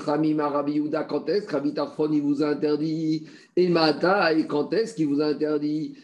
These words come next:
Bisman, Shiomar, Basarze, Alay. C'est quand, hein, ça dépend de l'expression du néder du vœu que le monsieur a fait.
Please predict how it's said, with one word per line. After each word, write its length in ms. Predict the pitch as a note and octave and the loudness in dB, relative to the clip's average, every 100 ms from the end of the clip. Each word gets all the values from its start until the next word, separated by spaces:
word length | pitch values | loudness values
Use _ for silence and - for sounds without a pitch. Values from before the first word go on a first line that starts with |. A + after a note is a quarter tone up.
| - | -4
Bisman, 540 | C3+ E3+ C#3 D#3+ G#3 G3 | 2 4 4 4 4 2
Shiomar, 680 | - D#3 C#3+ E3 G3 E3 C3+ | 2 4 4 2 2 0 -2
Basarze, 720 | F3+ G#3+ - F#3 D3+ C3 F#3 F#3+ | -2 -2 -2 -2 0 0 0 0
Alay. 300 | C3 A#2+ F#2+ - - - - | 0 -2 -4 -8 -18 -20 -20
C'est 280 | - - D#3+ | -6 -2 -2
quand, 360 | F#3 A3+ G3+ F#3+ | 0 2 2 0
hein, 60 | |
ça 160 | F#3+ E3+ | 0 0
dépend 380 | F3 F3 G#3 A3 | 0 0 -2 0
de 120 | F3+ | 0
l'expression 720 | E3+ D#3+ - F#3+ F3 - G#3+ | 0 -4 -6 -4 -4 -2 -2
du 180 | E3+ D#3+ | 0 0
néder 340 | D#3+ D3 D#3+ C#3 | 0 0 -2 -2
du 120 | C3+ C3+ | -2 0
vœu 220 | F3 G#3 | -2 -2
que 120 | E3 | -2
le 100 | D3+ | -2
monsieur 340 | D3 C#3+ D3+ | -2 -2 -2
a 100 | C3 | -2
fait. 160 | - | -6